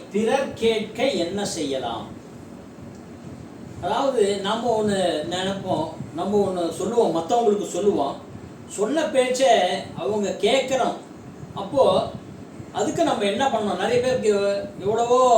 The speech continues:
டெக்னிக்கு சொல்லுவோம், எவ்வளவோ ஆலோசனைகள் சொல்லுவோம், அட்வைசஸ் கொடுப்போம், "அதை பண்ணுங்க, இதை பண்ணுங்க" அப்படின்னு.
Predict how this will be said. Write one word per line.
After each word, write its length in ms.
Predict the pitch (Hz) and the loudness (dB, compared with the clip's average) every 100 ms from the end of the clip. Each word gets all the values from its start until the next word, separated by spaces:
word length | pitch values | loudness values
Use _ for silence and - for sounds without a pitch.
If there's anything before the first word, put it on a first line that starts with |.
| 185 160 - - - - - - - - - - - - 226 | 6 4 0 -8 -16 -18 -18 -18 -18 -18 -18 -16 -16 -10 -6
டெக்னிக்கு 460 | 226 247 233 220 | -4 -2 0 2
சொல்லுவோம், 520 | 208 202 185 180 175 | 4 4 4 4 2
எவ்வளவோ 680 | 170 202 220 226 214 190 175 - - - - - | 4 4 6 6 6 6 2 -6 -14 -14 -14 -6
ஆலோசனைகள் 760 | 165 233 254 247 226 202 185 | 4 6 8 6 2 0 -2
சொல்லுவோம், 380 | 185 170 170 160 | -2 0 0 2
அட்வைசஸ் 480 | 175 208 233 208 - | 2 2 2 2 -2
கொடுப்போம், 340 | 170 160 160 160 | -2 -2 -2 -2
"அதை 180 | 175 | -2
பண்ணுங்க, 320 | 180 185 180 175 | -2 -2 -2 0
இதை 140 | 170 | 0
பண்ணுங்க" 320 | 165 165 156 | -2 -4 -2
அப்படின்னு. 400 | 156 151 143 135 | -2 -2 -4 -4